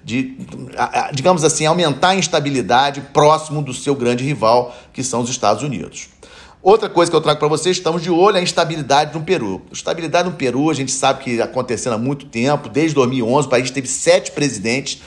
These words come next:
sete presidentes desde dois mil e onze. O Pedro Castilho sempre aí à beira de tomar um impeachment, ou seja, a cunhada dele foi presa, aí agora foi solta essa semana com acusação aí,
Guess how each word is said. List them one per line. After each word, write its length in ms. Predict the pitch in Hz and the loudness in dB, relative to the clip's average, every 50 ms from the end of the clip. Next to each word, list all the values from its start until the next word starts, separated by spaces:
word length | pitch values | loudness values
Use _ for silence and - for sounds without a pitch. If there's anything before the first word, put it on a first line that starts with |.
| - - - | -20 -14 -10
sete 380 | - - - 190 202 202 208 | -4 0 2 4 4 2 0
presidentes 560 | - - 156 139 113 101 117 123 135 139 - - | -2 -2 -2 -2 -2 -2 -2 -2 -2 -2 -4 -4
desde 260 | 123 131 147 143 131 | -2 0 0 0 2
dois 160 | 127 123 120 | 2 2 2
mil 120 | 123 120 | 2 2
e 40 | 113 | 0
onze. 380 | 101 104 113 123 143 147 143 - - - - - - | 0 0 0 0 0 0 -2 -6 -12 -18 -20 -16 -14
O 60 | 131 | -6
Pedro 260 | - - 170 170 170 | -2 0 0 0 0
Castilho 500 | - 143 131 - - - 160 165 151 147 | 2 2 2 2 0 -4 -4 -4 -4 -4
sempre 460 | - - - - 170 180 190 185 151 143 | -4 -4 -2 0 2 2 2 4 4 4
aí 280 | 143 156 160 135 - - - - | 4 4 4 2 0 -6 -10 -4
à 120 | - 113 | -2 -2
beira 280 | 113 107 107 147 165 156 | 0 2 4 4 4 4
de 80 | 151 - | 4 2
tomar 180 | - 135 127 127 | 2 2 2 2
um 100 | 117 107 | 0 0
impeachment, 640 | 98 92 - 123 135 156 156 160 - 147 147 147 147 - - - - | -2 -4 -6 -4 -4 -2 -2 -4 -2 -2 -2 -4 -4 -8 -14 -10 -6
ou 100 | 120 127 | -4 -4
seja, 160 | - 127 139 | 0 0 0
a 20 | |
cunhada 460 | - - 147 147 147 165 175 175 135 110 | 0 0 2 2 4 4 4 4 2 0
dele 240 | 110 147 156 147 | 0 0 0 2
foi 180 | 139 - 127 107 | 2 2 0 0
presa, 600 | 98 - - 135 143 147 156 156 151 - 143 135 98 | 2 4 4 6 8 8 8 6 6 4 0 -2 0
aí 120 | 113 123 | 0 -2
agora 200 | 127 123 143 139 | 0 0 0 -2
foi 200 | 135 - 135 120 | -2 -2 -4 -4
solta 440 | 117 - - - 151 160 160 156 156 | -2 -2 0 2 4 4 4 2 0
essa 140 | - - 131 | -2 -2 -4
semana 500 | - - 113 98 107 123 143 151 139 123 | -4 -4 -4 -2 -2 0 2 2 0 0
com 120 | - 110 | -2 -4
acusação 680 | 110 - - 127 117 107 101 92 - - 135 127 117 104 | -4 -4 -4 -4 -2 -2 -2 -2 -2 -2 -2 -2 0 0
aí, 300 | 101 117 127 120 127 | -2 -2 -2 -4 -4